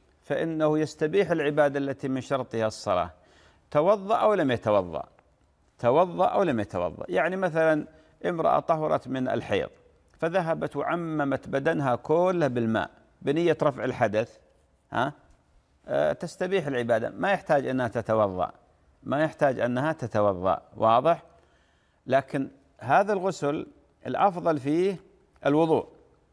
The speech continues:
يتوضأ الإنسان قبل الغسل ثم يغتسل بعد ذلك. الثاني الغسل المسنون،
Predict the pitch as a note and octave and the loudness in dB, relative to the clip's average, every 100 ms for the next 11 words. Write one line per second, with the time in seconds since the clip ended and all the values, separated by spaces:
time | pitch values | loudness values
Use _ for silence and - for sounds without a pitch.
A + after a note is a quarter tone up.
0 | _ _ B2+ A#2+ D3 F3+ D#3+ D#3 B2 C3+ | _ _ -8 0 2 2 4 2 2 -4
1 | A#2+ B2 G2 - D#3+ D#3 C3+ C3+ D#3 F#3+ | -2 -2 -2 2 0 2 -2 -2 -2 -4
2 | D#3+ D3+ C3 A#2+ A2 D#3+ D3+ A#2 G2+ F#2+ | -4 -2 0 0 0 -4 -4 -2 -2 0
3 | G2+ F#2+ C#2+ - - _ _ _ _ _ | 0 0 -2 -6 -16 _ _ _ _ _
4 | - - - G3 G#3+ G#3 G#3 D#3+ D#3+ G3+ | -8 -8 0 2 4 0 -2 -2 -2 -4
5 | - E3+ D#3+ D#3 - D3+ D3 E2+ | -2 -2 0 -2 -2 0 0 0